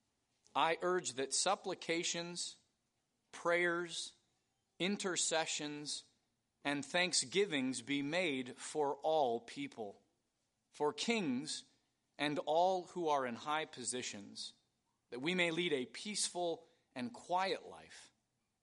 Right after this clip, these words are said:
godly and dignified in every way. This is good, and it is pleasing in the sight of God our Savior, who desires all people to be saved and come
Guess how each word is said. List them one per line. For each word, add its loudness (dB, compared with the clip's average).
godly 2
and -4
dignified -4
in -2
every -4
way. -8
This 6
is -2
good, 0
and 4
it 4
is 2
pleasing -2
in 0
the 0
sight 4
of 0
God 6
our 0
Savior, -2
who 2
desires 2
all 4
people -4
to -6
be -10
saved -8
and -2
come 0